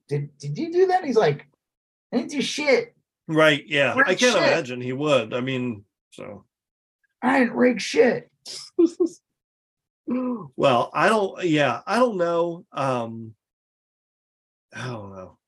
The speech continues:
Speaker 2: Uh, they, they do go to Soros quite a bit. Uh,
Speaker 1: But then, like, with this whole Trump thing, I've heard his name way more than normal by,
Speaker 2: Yeah.
Speaker 1: like, bigger Republican fish. Like I said, like, Ron DeSantis literally,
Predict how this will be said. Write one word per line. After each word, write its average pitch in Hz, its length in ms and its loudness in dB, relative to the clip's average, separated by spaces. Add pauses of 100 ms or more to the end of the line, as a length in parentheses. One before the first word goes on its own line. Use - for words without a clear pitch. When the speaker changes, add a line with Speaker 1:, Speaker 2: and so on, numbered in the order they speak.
(100)
Speaker 2:
Uh, 127 160 0
they, 139 180 0
they 139 160 2
do 127 180 -2
go 117 120 0
to 110 80 -6
Soros 104 500 -8
quite 107 220 -8
a 98 40 -14
bit. 101 260 -10 (420)
Uh, 110 520 -2
Speaker 1:
But 254 100 0
then, 247 200 8
like, 190 220 2
with 214 180 4
this 196 200 4
whole 220 180 2
Trump 214 320 0
thing, 196 160 0
I've 185 160 2
heard 254 160 2
his 180 140 0
name 190 340 -4 (240)
way 214 600 0
more 240 260 6
than 220 180 4
normal 214 460 2
by, 240 220 4
Speaker 2:
Yeah. 247 160 4
Speaker 1:
like, 254 180 -2 (840)
bigger 302 500 -2 (500)
Republican 247 640 4
fish. - 500 -2
Like 240 140 2
I 240 60 4
said, 254 160 -2
like, 160 200 2
Ron 254 220 0
DeSantis 247 680 2
literally, 254 560 0